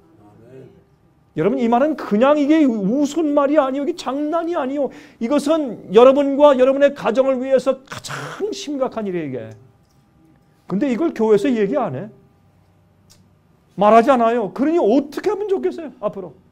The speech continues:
Speaker 2: 얼마나 많은 사람들이 예수님을 믿다가 그들이 엄청난 그 어려움 가운데 죽어갈지 몰라요. 여러분, 차라리 마지막에 "아이고, 불이 들어서 탁 타 죽으면" 그건 괜찮을 거예요.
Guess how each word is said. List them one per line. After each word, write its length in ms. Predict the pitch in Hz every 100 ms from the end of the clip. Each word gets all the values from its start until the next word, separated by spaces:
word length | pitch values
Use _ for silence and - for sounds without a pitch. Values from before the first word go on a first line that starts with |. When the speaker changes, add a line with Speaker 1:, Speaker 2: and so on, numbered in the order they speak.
| _ _
Speaker 2:
얼마나 520 | 214 269 285 277 277 262
많은 260 | 254 262
사람들이 580 | 247 254 247 262 254 -
예수님을 400 | 226 240 247 247
믿다가 440 | 240 254 269 247 247
그들이 240 | 247 254
엄청난 1300 | 226 311 370 381 - - 311 302 285 269 247 247 - -
그 140 | 262
어려움 400 | 247 233 240 226
가운데 340 | 220 220 208 202
죽어갈지 380 | 202 190 190 175
몰라요. 320 | 165 160 135 - -
여러분, 260 | 175 262 285
차라리 460 | - 240 285 254 - - _ _ _
마지막에 360 | 180 196 226 220
"아이고, 460 | - 285 269 285 214
불이 260 | - 254 254
들어서 380 | 254 269 254
탁 240 | - - - -
타 60 |
죽으면" 480 | 233 240 262 285 208
그건 260 | - 240 370
괜찮을 400 | 370 147 151 131
거예요. 380 | 135 123 160